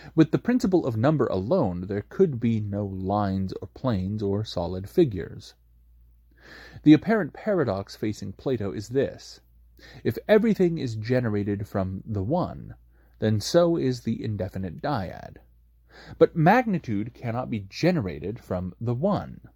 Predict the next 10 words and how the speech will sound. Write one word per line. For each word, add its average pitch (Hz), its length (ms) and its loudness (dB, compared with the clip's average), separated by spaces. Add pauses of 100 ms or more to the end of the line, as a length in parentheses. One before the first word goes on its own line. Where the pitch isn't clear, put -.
(640)
For 90 160 -2
example, 151 480 0 (260)
a 113 40 0
line 131 500 2
is 123 220 -6
not 127 320 -2
generated 107 640 0
from 92 280 -4
a 113 80 -8
point, - 600 -10